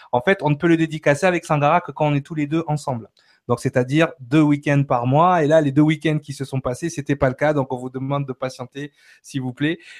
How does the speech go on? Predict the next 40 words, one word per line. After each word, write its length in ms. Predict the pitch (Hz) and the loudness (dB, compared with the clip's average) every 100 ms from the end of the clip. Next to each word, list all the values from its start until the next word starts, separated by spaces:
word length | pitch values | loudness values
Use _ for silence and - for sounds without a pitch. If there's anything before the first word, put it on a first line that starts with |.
| - | -10
Mais 100 | 143 | -2
en 80 | 147 | -2
tout 120 | 156 | -4
cas, 180 | - 185 | 0 2
oui, 180 | 190 196 | 4 2
on 100 | 165 | 2
avait, 240 | 160 156 147 | 2 0 0
on 100 | 151 | 2
avait 240 | 160 165 | 2 0
cœur 220 | 165 190 175 | 0 0 2
de, 540 | 156 151 143 135 135 | 0 2 0 0 -2
dans 100 | 135 | -2
cet 280 | 143 151 143 | -2 -4 -6
ouvrage, 400 | 135 131 180 156 | -6 2 2 2
si 140 | - 143 | -6 -12
tu 160 | - | -6
veux, 180 | 135 156 | -2 -2
de, 280 | 143 131 123 _ _ _ _ | 0 0 0 _ _ _ _
de, 160 | 123 123 | 0 2
ben, 380 | 120 120 120 113 - | 2 0 0 -4 -14
c'est 180 | - 135 | -16 -8
très 120 | 147 | -2
bien 140 | 156 | 0
résumé 360 | 147 127 127 139 | 0 0 0 2
à 80 | 127 | 2
l'arrière, 500 | 120 123 160 180 139 | 2 2 2 0 0
de, 120 | 139 | -2
de, 140 | 135 | -2
de, 140 | 127 143 | -4 -4
de 160 | 127 147 | -2 0
donner 320 | 156 170 185 | 2 2 2
un, 300 | 156 135 135 139 | 2 0 -2 -2
une 120 | 139 | -2
espèce 320 | 139 - 151 | -2 -6 -8
de 100 | 139 | -6
cohérence 680 | 135 170 160 151 143 - - _ - | -2 0 2 2 -2 -6 -14 _ -12
à 60 | 123 | -10
toutes 240 | - 147 | -10 -14
ces, 240 | - 139 135 | -8 -6 -2
euh, 200 | 123 117 | 0 0